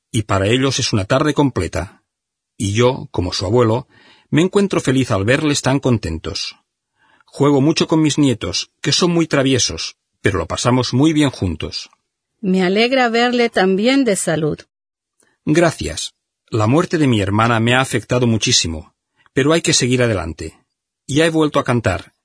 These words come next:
Speaker 1: y anoche viví un acontecimiento maravilloso en Salzburgo, porque me dieron un homenaje en el cuarenta aniversario de mi debut como tenor en esa ciudad.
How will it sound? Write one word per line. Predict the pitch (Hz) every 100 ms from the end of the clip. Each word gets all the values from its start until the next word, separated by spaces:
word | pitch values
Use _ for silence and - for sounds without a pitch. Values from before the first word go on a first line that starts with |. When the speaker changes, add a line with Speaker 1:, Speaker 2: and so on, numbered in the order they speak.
| _ _ _ _
Speaker 1:
y | 110
anoche | 113 151 - 165
viví | 131 127 131
un | 131
acontecimiento | 113 104 95 - 110 147 156 160
maravilloso | 123 107 110 135 135
en | 123
Salzburgo, | 127 117 123 135 90 82 - _ _ _ _ _
porque | - 190 -
me | 151 123
dieron | 135 135 113
un | 131
homenaje | 143 120 120 -
en | 107
el | 98 95
cuarenta | - 113 143 156 117
aniversario | 110 87 85 - 131 127
de | 101
mi | 90
debut | 87 117 160 - -
como | - 92 85
tenor | 92 139 185 - _ -
en | 123
esa | 123 139
ciudad. | 143 90